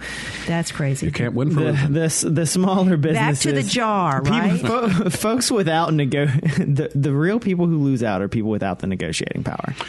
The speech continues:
Speaker 2: Well, you know, and I know there's a place I stop for breakfast every once in a while for a biscuit, and, and, and she always says credit or debit. And then one day I said, "Well, which is cheaper for you?" And she said, "Debit." And so to me,
Speaker 1: Yes.
Speaker 2: it makes no
Speaker 1: Yes.
Speaker 2: difference. So I've started,
Speaker 3: Right.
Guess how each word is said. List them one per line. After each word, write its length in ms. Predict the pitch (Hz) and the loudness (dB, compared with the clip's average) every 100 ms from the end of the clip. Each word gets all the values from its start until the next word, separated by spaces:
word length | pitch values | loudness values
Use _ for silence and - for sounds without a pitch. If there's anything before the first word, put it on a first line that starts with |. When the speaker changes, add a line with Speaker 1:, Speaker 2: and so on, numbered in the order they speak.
| - | -6
Speaker 2:
Well, 180 | 175 151 | -2 0
you 120 | 165 | 2
know, 100 | 151 | 2
and 100 | 139 | 2
I 40 | 139 | 2
know 160 | 131 | 2
there's 260 | 117 110 95 | 0 0 -2
a 60 | |
place 280 | 107 117 113 | -2 -2 -2
I 180 | 107 98 | -2 -2
stop 320 | - - 104 | -2 -2 -2
for 100 | - | -2
breakfast 420 | 87 101 98 92 104 | -2 -2 -4 -4 -4
every 140 | 95 | -2
once 240 | 92 87 | 0 -2
in 60 | 101 | -2
a 40 | |
while 100 | 92 | -2
for 140 | 87 90 | -2 -4
a 40 | |
biscuit, 360 | 87 131 - 82 | -2 -4 -4 -2
and, 100 | 87 | 0
and, 200 | 90 90 | 0 0
and 320 | 95 92 80 | -2 -2 -2
she 140 | - 120 | -2 -2
always 220 | 107 98 | -2 -2
says 260 | - 92 - | -2 -4 -4
credit 300 | 127 113 92 | -2 -2 -2
or 80 | |
debit. 280 | 80 104 90 | -2 -2 -2
And 100 | 90 | -2
then 120 | 104 | 0
one 160 | 104 139 | 0 0
day 100 | 98 | 0
I 100 | 90 | -2
said, 280 | 87 110 92 | -2 -4 -2
"Well, 100 | 92 | -2
which 260 | 98 160 127 | -2 -2 -2
is 160 | 87 | -4
cheaper 340 | - 127 107 87 | -2 -4 -2 -4
for 160 | - | -2
you?" 280 | 82 95 71 | -2 0 -2
And 120 | 71 | -2
she 100 | - | -4
said, 280 | 90 85 65 | -4 -4 -4
"Debit." 320 | 82 80 - | -4 -4 -4
And 100 | 82 | -6
so 140 | - 190 | -4 -2
to 100 | 170 | 0
me, 200 | 175 135 | 0 0
Speaker 1:
Yes. 120 | 92 | 0
Speaker 2:
it 80 | 101 | -2
makes 340 | 107 110 92 | 0 -2 -2
no 100 | 98 | -2
Speaker 1:
Yes. 80 | 90 | -2
Speaker 2:
difference. 340 | 110 98 85 | -2 -4 -4
So 120 | - 95 | -4 -4
I've 100 | 87 | -4
started, 480 | - 95 90 78 | -4 -2 -2 -4
Speaker 3:
Right. 260 | 104 101 90 | -4 -4 -4